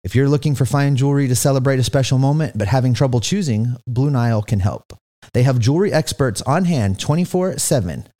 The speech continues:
They're available via phone or chat to help you find a memorable gift at every budget. Make your moment sparkle with jewelry from Blue Nile dot com.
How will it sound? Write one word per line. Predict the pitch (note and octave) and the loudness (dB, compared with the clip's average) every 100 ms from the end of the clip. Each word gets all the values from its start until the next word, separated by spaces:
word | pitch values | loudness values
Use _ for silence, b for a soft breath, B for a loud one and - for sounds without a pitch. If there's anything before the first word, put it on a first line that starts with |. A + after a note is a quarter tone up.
| B | B
They're | A2+ A2 | 0 2
available | A#2 A#2+ A#2 A2 | 4 4 2 2
via | A#2 A2+ | 2 2
phone | - D3 E3 | 0 0 -2
or | - F3 | -2 -2
chat | G3 D#3+ A2 - | 0 -2 -2 -2
to | A2+ | 0
help | A#2+ - | 0 0
you | D#3+ | -6
find | - C#3 G#2+ G2 | -2 -2 0 0
a | G2 | 2
memorable | G2+ A#2 C3+ E3 | 4 2 0 -2
gift | A#2+ F2 F#2 - - _ - | -2 -4 -6 -12 -20 _ -6
at | G#2+ - | -6 -2
every | G#2+ F2 E2+ F2+ | -2 -2 -6 -6
budget. | G2 F2+ B1 - - _ _ _ _ _ _ _ _ _ - | -6 -6 -8 -16 -20 _ _ _ _ _ _ _ _ _ -2
Make | D#3 | 0
your | G#3 F#3+ | 2 2
moment | F#3+ E3+ | 0 -2
sparkle | - E3 - G#2+ | -2 0 0 0
with | A2+ | 0
jewelry | A#2 C3 F2+ F#2 | 0 0 -2 -2
from | G#2+ F2+ | -2 2
Blue | B2+ | 2
Nile | B2+ A#2 A2+ | 2 2 0
dot | G#2 G#2 - | 0 -2 -2
com. | G2+ B1 | -4 -4